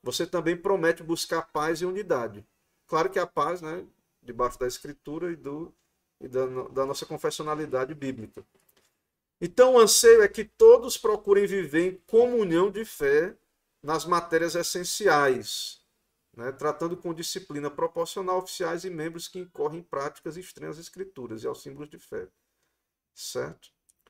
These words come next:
Seja quais forem as faltas, quer sejam liberais, fundamentalistas, neopentecostais ou manifestações do legalismo,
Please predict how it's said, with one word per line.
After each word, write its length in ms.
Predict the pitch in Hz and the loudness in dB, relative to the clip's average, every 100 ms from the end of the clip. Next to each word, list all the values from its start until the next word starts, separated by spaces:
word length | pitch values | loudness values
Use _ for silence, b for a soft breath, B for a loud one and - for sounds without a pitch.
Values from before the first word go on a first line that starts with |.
| _ _ _ | _ _ _
Seja 280 | - 208 208 | 4 6 8
quais 240 | 202 196 | 6 4
forem 200 | - 190 | 4 4
as 180 | 165 - | 4 -2
faltas, 520 | - 170 208 214 143 | 0 2 4 2 -4
quer 200 | - 156 | -4 -4
sejam 300 | 147 165 151 | -2 -4 -4
liberais, 720 | 147 170 160 131 139 156 143 - | -4 2 2 2 0 -2 -4 -8
fundamentalistas, 1120 | 160 156 151 147 151 131 117 143 147 127 113 | -8 -4 -4 -4 -6 -6 -6 -8 -8 -10 -6
neopentecostais 1200 | 139 147 139 131 131 123 - 127 131 143 131 113 | -4 -2 -4 -8 -8 -10 -10 -8 -6 -4 -6 -6
ou 80 | 123 | -6
manifestações 800 | 131 147 143 131 135 127 127 120 | -6 -8 -8 -8 -6 -8 -10 -10
do 80 | 120 | -6
legalismo, 760 | 117 117 117 117 165 175 113 | -6 -4 -4 -6 -10 -12 -16